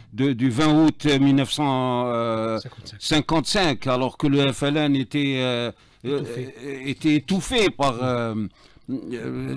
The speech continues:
Speaker 1: le, le fait d'avoir lancé des paysans avec des haches et avec des, contre des civils. C'est un prix qu'il fallait payer. Nos frères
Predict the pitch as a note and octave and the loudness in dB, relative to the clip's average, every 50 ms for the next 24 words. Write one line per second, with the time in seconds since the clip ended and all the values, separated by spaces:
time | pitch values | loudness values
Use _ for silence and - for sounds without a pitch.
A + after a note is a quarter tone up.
0 | C3 C3 C3 B2+ C3+ C#3 D3 D3+ D3+ - - - G3+ - - B2 B2 E3 D3+ C3+ | -6 -6 -6 -6 -6 -4 -2 -2 -2 -2 0 -2 -2 -2 -2 -2 -2 0 0 0
1 | C#3+ D#3+ D#3+ C#3 B2 C#3+ D#3+ F3+ F#3+ F#3+ F#3+ F#3 D#3+ - - G#3 G#3 G3 F#3 D3+ | -2 -2 -2 -2 0 0 2 4 4 4 4 4 2 2 2 2 4 4 4 4
2 | B2+ D3+ - - - E3+ D#3+ E3 E3 D#3+ D3 C3 D#3+ F3 E3 D3+ D3 C#3+ C#3+ D3+ | 2 0 0 0 2 2 2 2 2 0 0 0 0 0 2 2 2 2 0 0
3 | - - C3 C3+ D3+ C#3 C#3+ D3+ D#3 D#3+ D#3+ D3 - D3 C#3+ C#3+ C3+ C#3 C#3+ C#3 | -2 -4 -4 -2 -2 0 0 0 0 0 -2 -2 -4 -2 -2 -2 -2 -2 -4 -4
4 | B2 A#2+ C3+ C#3+ C#3+ C#3 C3+ C3 - - - - - - - - - F3+ F3 C#3+ | -2 -2 0 2 2 2 0 -2 -4 -6 -12 -14 -14 -14 -14 -4 0 0 0 2
5 | - - C3+ A2 C3+ B2+ - - D#3 D#3 D#3 F#3+ F3+ C3+ G2+ - - - - - | 0 -4 -2 -2 -2 -2 -2 -2 -2 -2 0 0 0 0 -2 -6 -12 -20 -20 -20
6 | - - - - - - - G3 - - G3+ F#3 D3 - - - - F3+ A3 A3 | -20 -20 -14 -8 -4 -2 -2 -2 -2 -2 -2 -2 -2 -2 -2 -2 0 0 0 0
7 | G#3+ G3 - - - D#3+ C3 - - C3 C3 C3+ B2+ - - C3 C3 B2 C3+ C3+ | 0 0 -2 -2 -2 -2 -2 -2 -4 -4 -2 -2 -4 -6 -6 -4 0 0 2 2
8 | B2+ A2 E2 - _ _ _ _ _ _ _ _ _ _ _ _ _ _ _ _ | 2 0 -4 -8 _ _ _ _ _ _ _ _ _ _ _ _ _ _ _ _
9 | _ _ _ _ _ _ _ _ _ _ _ _ _ - C3 D3 D#3 D3 - - | _ _ _ _ _ _ _ _ _ _ _ _ _ 0 2 2 2 0 0 -2
10 | F#3+ G3 G3+ F#3 D3 B2+ C3 D3 | 0 2 2 2 0 0 0 2